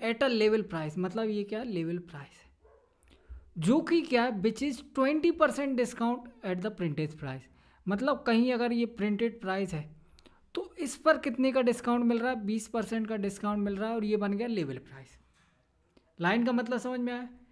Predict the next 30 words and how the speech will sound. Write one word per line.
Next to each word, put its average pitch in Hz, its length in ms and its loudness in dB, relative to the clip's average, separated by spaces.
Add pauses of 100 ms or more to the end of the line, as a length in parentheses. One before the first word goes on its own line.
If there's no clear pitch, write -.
(220)
क्या 240 100 -2
बोल 240 200 2
रहा 262 100 2
है? - 120 -8
एक 240 340 -2
प्रोडक्ट 240 500 0
को 254 400 -4 (440)
मार्क्ड 190 380 4
किया 233 240 2
गया 220 100 2
है 254 140 0
सेल 240 360 -2
के 240 120 -4
लिए 226 240 -2
with 208 280 0
a 285 100 0
label 233 360 4
price, 208 360 -6 (920)
label 247 280 4
price 220 320 -2 (300)
at 269 300 -2 (920)
which 277 260 2
is 302 240 0 (1040)
twenty 294 520 2
percent 262 460 0
discount 214 480 -2 (200)
of 170 120 -4
the 202 180 -6
printed 160 560 -8
price। 131 300 -16